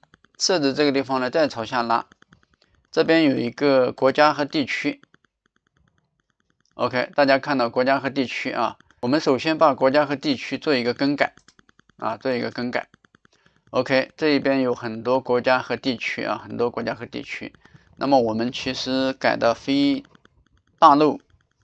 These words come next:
非中国区就可以了。打比方，这个，呃，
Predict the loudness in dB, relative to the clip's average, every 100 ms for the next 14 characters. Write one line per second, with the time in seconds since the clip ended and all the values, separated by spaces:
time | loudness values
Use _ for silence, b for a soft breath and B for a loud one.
0 | _ -6 -2 0 2 0 -2 -6 -8 -12
1 | _ -20 _ _ _ _ _ _ -6 -6
2 | -4 -8 -6 -6 -6 -6 -8 -10 -8 -8
3 | -10 _ B B B B -8 -6 -6 -8